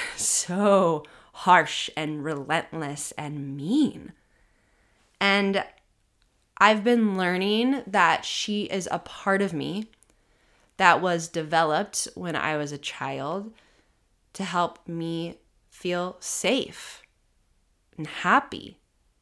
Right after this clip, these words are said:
and fulfilled. And it may not make a lot of sense why this critical part of ourselves might make us feel safe.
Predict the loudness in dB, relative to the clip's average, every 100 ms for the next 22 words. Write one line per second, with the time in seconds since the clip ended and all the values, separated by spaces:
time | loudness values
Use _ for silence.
0 | _ -4 -4 -4 -8 -10 -6 0 0 0
1 | -8 -16 _ _ _ _ _ _ _ _
2 | _ -2 0 -2 -6 -10 _ -6 -4 0
3 | 2 4 2 0 -4 -2 2 2 0 -4
4 | -2 -2 -2 -4 -10 -12 _ _ _ -16
5 | -10 0 4 6 6 4 2 -2 -10 _
6 | _ _ -4 -4 -4 -6 -4 -4 -4 -10
7 | -8 0 0 0 -4 -6 -6 -2 -2 -2
8 | -8 -16 -20 _ _ _ _ -6 0 0
9 | -2 -6 -6 -6 -6 -4 -4 -4 -8 -6
10 | -6 -6 -6 -6 -6 -4 -2 -4 -8 -18
11 | -20